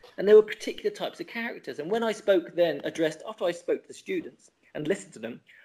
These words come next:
I then approached a staff member about it. And they would then say to me, "Oh yeah, little Jimmy, I know that, I know he does that. He always either comes to me or he falls out with his friends." And I thought, "Do you know what, there's something more there, and there's something more there for the school." Hence the look into resilience.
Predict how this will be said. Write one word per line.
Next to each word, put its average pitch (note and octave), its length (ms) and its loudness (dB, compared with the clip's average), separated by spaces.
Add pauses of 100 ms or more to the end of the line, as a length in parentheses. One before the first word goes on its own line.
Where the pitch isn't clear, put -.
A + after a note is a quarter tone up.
(140)
I A3 60 4
then G3+ 120 4
approached C#3 320 0
a D#3 60 -6
staff - 480 -4
member C#3 180 -2
about A#2+ 240 -2
it. - 60 -4
And E3 160 -6
they A#3 180 6
would A3+ 120 4
then F#3+ 180 8
say G3 220 0
to D3+ 100 -12
me, C#3+ 120 -6 (180)
"Oh G#3 280 8
yeah, D3+ 280 2
little F3+ 180 -4
Jimmy, C#3+ 340 -4
I D3+ 120 -6
know D#3 200 -2
that, B2+ 120 -6
I C#3+ 100 -8
know E3 160 -6
he C#3 80 -6
does B2 160 -12
that. C3 160 -6
He F#3+ 140 -4
always F3 240 2
either C#3 160 -8
comes G#3+ 300 -4
to E3+ 100 -12
me F3 320 -6 (340)
or D3+ 120 -2
he C#3 60 -10
falls G3+ 320 2
out G3+ 140 -4
with F3 100 -6
his E3 120 -4
friends." C3 420 -6 (460)
And E3+ 100 -2
I F#3 60 0
thought, F#3 300 2
"Do - 40 -10
you G3+ 60 -4
know G#3+ 60 4
what, - 80 -2
there's G#3 180 0
something G#3 420 -4
more F3 240 4
there, A#2 200 -2 (220)
and D3 120 -10
there's - 40 -12
something E3+ 300 0
more D3+ 160 4
there C#3+ 100 4
for C#3+ 120 -12
the - 60 -14
school." A#2 380 -4 (680)
Hence F3 280 4
the D#3 120 0
look D3 160 4
into D3+ 180 -2
resilience. C#3+ 500 0